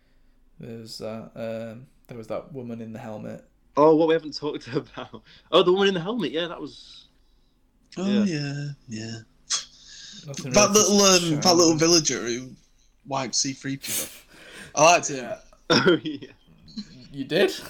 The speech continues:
Speaker 3: Yeah.
Speaker 1: Okay.
Speaker 3: Yeah. I mean, only
Speaker 1: Right.
Speaker 3: because I found him, found him funny. I mean, not because I thought, "Oh, it's a great addition to the series," but he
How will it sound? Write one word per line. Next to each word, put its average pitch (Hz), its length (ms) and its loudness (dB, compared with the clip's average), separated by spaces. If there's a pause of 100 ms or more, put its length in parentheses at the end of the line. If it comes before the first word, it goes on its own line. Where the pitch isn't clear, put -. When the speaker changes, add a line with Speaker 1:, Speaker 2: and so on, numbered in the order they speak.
(240)
Speaker 3:
Yeah. 415 380 4
Speaker 1:
Okay. 123 240 -14 (480)
Speaker 3:
Yeah. 285 260 -6 (1000)
I 202 60 2
mean, 214 160 4
only 220 240 6
Speaker 1:
Right. 208 80 2
Speaker 3:
because 175 320 -4 (260)
I 160 60 -4
found 151 300 -2
him, 147 180 -10
found 147 240 -12
him 131 200 -14
funny. 120 300 -12
I 127 60 -12
mean, 131 160 -10
not 143 160 -6
because 139 280 -14
I - 40 -14
thought, 123 280 -12
"Oh, 127 120 -6
it's 113 120 -10
a - 20 -16
great 117 160 -6
addition - 320 -8
to - 80 -10
the - 60 -12
series," 135 400 -8
but 104 220 -12
he - 80 -20